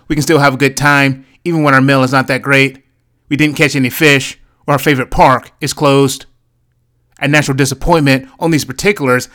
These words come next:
doesn't rob us of our joy of connecting with each other. In fact, it might add to and enhance the experience as we share this disappointment together. It becomes part of the story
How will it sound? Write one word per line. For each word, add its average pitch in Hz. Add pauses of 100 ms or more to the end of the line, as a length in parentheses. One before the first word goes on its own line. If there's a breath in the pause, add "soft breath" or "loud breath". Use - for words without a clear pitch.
doesn't 143
rob 156
us 127
of -
our 135
joy 156
of 127
connecting 131
with 139
each 147
other. 143 (1120)
In 131
fact, 120 (140)
it 147
might 139
add 147
to 151
and 127
enhance 127
the 135
experience 135 (160)
as 147
we 135
share 151
this 131
disappointment 135
together. 143 (840)
It -
becomes 143
part 151
of 127
the 127
story 143